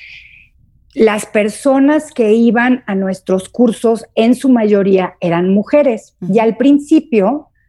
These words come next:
Speaker 1: este, te confieso que el curso estaba enfocado para mujeres.
Speaker 2: Ujú.
Speaker 1: Después no los compra el gobierno del estado de Jalisco
Speaker 2: Guau, un
Speaker 1: para
Speaker 2: gran, un gran logro, por cierto, ¿eh?
Speaker 1: Sí,
Speaker 2: Qué
Speaker 1: la
Speaker 2: bárbaros.
Speaker 1: Secretaría de, sí, de Desarrollo Económico y nos dice,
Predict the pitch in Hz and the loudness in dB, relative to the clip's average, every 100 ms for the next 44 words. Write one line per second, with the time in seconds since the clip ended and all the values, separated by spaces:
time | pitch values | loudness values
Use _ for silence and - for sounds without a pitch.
0 | _ _ _ - 185 180 - - 180 180 | _ _ _ -2 -2 -2 -10 -2 0 0
1 | 180 190 196 208 214 226 233 220 208 - | -2 -2 -2 0 -2 0 -2 -2 -2 -4
2 | - 190 196 240 277 - 220 208 202 - | -4 -2 0 0 0 0 -2 -2 -4 -4
3 | 208 214 233 208 185 165 170 175 175 190 | -2 0 0 -2 -2 -6 -6 -6 -4 -2
4 | 208 359 370 - - 180 175 220 185 208 | 0 0 -2 -8 -14 -14 -12 -4 -2 -2
5 | - 247 262 285 277 262 247 233 240 240 | -2 0 2 2 2 0 -2 -2 -2 0
6 | 202 202 208 214 190 - 196 208 214 226 | 2 0 0 -2 -2 -2 -2 -2 -2 0
7 | 247 269 - 202 151 170 156 165 160 160 | 2 0 0 -2 -2 -6 -6 -4 -4 -4
8 | 165 170 156 160 190 175 160 139 - 208 | -4 -4 -4 -4 -4 -6 -6 -12 -8 -10
9 | - 131 143 247 208 - 220 214 226 214 | -10 -10 -2 0 0 0 -2 -2 0 0
10 | 214 208 220 226 - 254 214 180 202 190 | 0 2 2 0 -2 0 0 0 0 0
11 | 202 208 214 233 233 233 240 226 196 190 | 0 2 0 0 -2 0 -2 -2 -6 -6
12 | 185 233 185 - | -8 -8 -8 -10